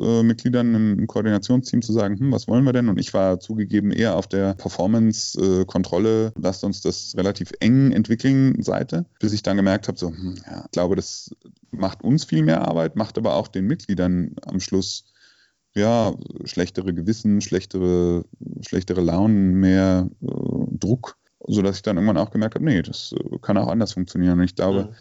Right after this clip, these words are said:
Speaker 1: So wie sich's dann in den letzten Jahren entwickelt hat, trägt das im gewissen Sinne auch Früchte. Es trägt nicht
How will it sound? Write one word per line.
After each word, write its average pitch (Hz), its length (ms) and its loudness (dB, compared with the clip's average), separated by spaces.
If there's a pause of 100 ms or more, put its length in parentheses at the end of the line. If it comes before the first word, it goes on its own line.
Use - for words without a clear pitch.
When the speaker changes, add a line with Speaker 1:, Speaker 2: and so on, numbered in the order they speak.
(340)
Speaker 1:
So 104 120 -4
wie 107 80 4
sich's 104 220 -4
dann 107 160 2
in 104 60 4
den 101 100 4
letzten 104 300 0
Jahren 107 240 4
entwickelt 131 420 -2
hat, 120 220 -2 (140)
trägt 120 320 -2
das 120 120 -6
im 104 100 -4
gewissen 113 280 -4
Sinne 101 200 -2
auch 95 80 -2
Früchte. - 380 -8
Es - 320 -10
trägt 123 300 -4
nicht - 260 -8